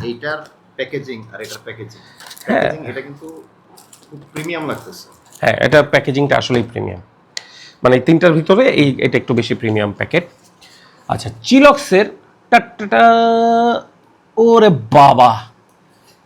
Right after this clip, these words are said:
Speaker 2: এই যে কি? এটা বলতেছে স্পেশাল রাইস আছে এটার ভিতরে। এখানে এগুলো হচ্ছে সব লেমন চিকেন, আর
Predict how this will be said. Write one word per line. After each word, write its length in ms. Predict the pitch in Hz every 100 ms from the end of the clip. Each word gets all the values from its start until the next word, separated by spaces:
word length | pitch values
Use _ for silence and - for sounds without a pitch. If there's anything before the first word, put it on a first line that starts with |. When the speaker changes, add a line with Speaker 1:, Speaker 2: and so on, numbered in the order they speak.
| _ -
Speaker 2:
এই 300 | 170 220 247
যে 140 | 262
কি? 540 | 269 - 285 240 117 - - - _ - _ _ - _ _ _ _
এটা 640 | 175 185 247 247 226 - - _ _ - - _ _ -
বলতেছে 920 | 143 185 226 220 262 - 277 208 285 - _ _ _ _
স্পেশাল 760 | - - 214 208 240 240 185 127
রাইস 320 | 123 143 147
আছে 300 | 214 - 277 - _ - - - _ _ -
এটার 240 | 143 180
ভিতরে। 420 | 120 127 151 214 - - - - - -
এখানে 380 | 165 220 233 -
এগুলো 280 | 185 220 233
হচ্ছে 340 | 247 - 254
সব 220 | - 240
লেমন 560 | 175 143 143 185 240 247
চিকেন, 480 | - 226 240 277 381 - _ _ _ _ _
আর 140 | -